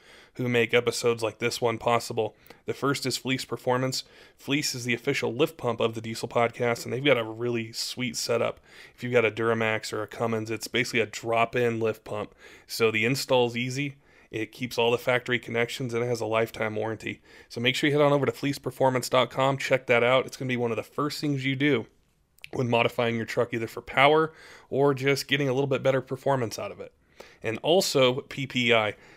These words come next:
P P I is the official tuner of the Diesel Podcast, and those guys have been really cranking on some tunes for six seven Cummins, Power Stroke, the L five P, the Power Stroke in the F one fifties, the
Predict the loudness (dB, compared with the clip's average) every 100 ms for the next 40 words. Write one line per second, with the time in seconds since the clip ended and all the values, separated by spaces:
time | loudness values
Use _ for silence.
0 | _ -10 -8 0 4 4 4 0 -2 -4
1 | -4 -6 -4 -6 -6 -4 -2 0 0 -2
2 | -2 -6 -4 -4 -2 0 0 0 -2 -2
3 | -4 -2 0 2 2 2 2 -4 -6 -4
4 | -2 -2 -2 -4 -4 -4 -4 -4 -6 -10
5 | -4 -2 -2 -4 -8 -10 -8 -8 -6 -2
6 | -2 -2 -4 0 0 0 -6 -8 -2 -2
7 | -2 -4 2 2 2 -4 -6 -4 -4 -10
8 | -10 -10 -4 -2 -2 -6 -14 -20 -20 -20
9 | -6 -2 -2 -2 -6 0 2 2 2 0
10 | 0 -2 -2 -2 -6 -8 -4 -4 -4 -8
11 | -8 -10 -14 -14